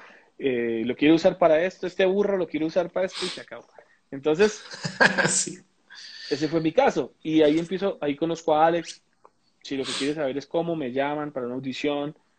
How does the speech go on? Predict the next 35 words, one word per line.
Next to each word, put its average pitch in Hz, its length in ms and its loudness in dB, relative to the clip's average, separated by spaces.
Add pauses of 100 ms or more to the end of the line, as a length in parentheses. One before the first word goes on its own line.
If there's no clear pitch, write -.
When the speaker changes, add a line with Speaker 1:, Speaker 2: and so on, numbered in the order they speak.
(360)
Speaker 1:
Eh, 117 260 0
yo 123 100 -2
ya 127 80 4
había 139 200 6
tocado 139 580 2 (380)
en 135 180 2
uno 156 160 6
de 156 60 8
sus 156 200 -6
eventos 135 340 2 (120)
con 147 100 4
Iván 131 280 2
Ávila. 170 440 6 (540)
Eh, 123 440 -6
Iván 123 160 0
Ávila 143 280 2
me 139 120 -4
recomienda. 127 240 -4
Speaker 2:
Baterista. 147 720 4 (180)
Sí, 139 200 0
sí, 135 120 -6
sí. 139 220 -2
Speaker 1:
Ajá. 139 280 -6 (480)
Él 147 160 -6
me 170 140 4
recomienda 165 800 2
para 147 200 4
que - 80 -10
me 127 120 -6
prueben. 165 400 4 (280)
Él 131 200 -8
habla 139 220 -2
maravillas 147 600 -4
de 170 100 -6
mí. 139 200 -10